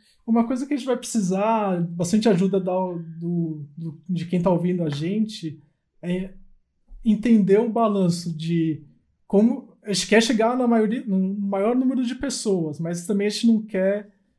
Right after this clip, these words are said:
é, fazer isso perdendo qualidade. Então a gente quer, vai precisar muito da ajuda de quem tá ouvindo e a gente queria que vocês ajudassem a gente nas redes sociais, comentando e falando um pouco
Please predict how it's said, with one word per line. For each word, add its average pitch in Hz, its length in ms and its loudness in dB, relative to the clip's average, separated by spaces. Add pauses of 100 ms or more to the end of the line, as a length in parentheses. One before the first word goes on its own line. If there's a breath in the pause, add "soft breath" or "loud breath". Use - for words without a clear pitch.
(160)
é, 165 140 -8
fazer 190 320 2
isso 208 600 -2
perdendo 196 400 2
qualidade. 170 600 -6
Então 180 160 -8
a - 20 -4
gente 175 140 -8
quer, 202 240 -4
vai 190 140 -2
precisar 196 260 -2
muito 214 240 -2
da 220 120 0
ajuda 185 340 -4
de 170 100 -6
quem 190 180 -4
tá 196 120 -2
ouvindo 175 520 -4
e 170 160 -4
a 170 40 -6
gente 170 120 -10
queria 185 200 -6
que 190 80 -14
vocês 180 320 -6
ajudassem 175 520 -4
a 165 60 -2
gente 175 340 -4
nas 170 220 -4
redes 175 180 -6
sociais, 170 460 -6
comentando 175 720 -4
e - 20 -6
falando 185 480 -6
um 190 60 -2
pouco 170 500 -8